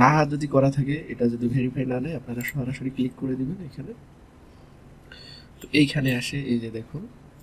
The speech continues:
এখানে আসে আপনার হচ্ছে, এই যে যেমন দেখুন, যেমন দেখুন, আমি এই নামেই হচ্ছে,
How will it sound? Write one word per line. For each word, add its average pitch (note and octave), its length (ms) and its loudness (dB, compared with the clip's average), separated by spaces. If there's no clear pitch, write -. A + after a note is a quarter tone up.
এখানে B2+ 280 -8
আসে - 140 -12
আপনার A#2 300 -14
হচ্ছে, - 200 -16
এই D#3+ 80 0
যে E3 120 2
যেমন B2 180 2
দেখুন, C#3+ 200 -4
যেমন C#3 240 2
দেখুন, C3+ 220 -2
আমি B2 100 -2
এই C#3 140 8
নামেই A#2+ 300 -4
হচ্ছে, - 360 -12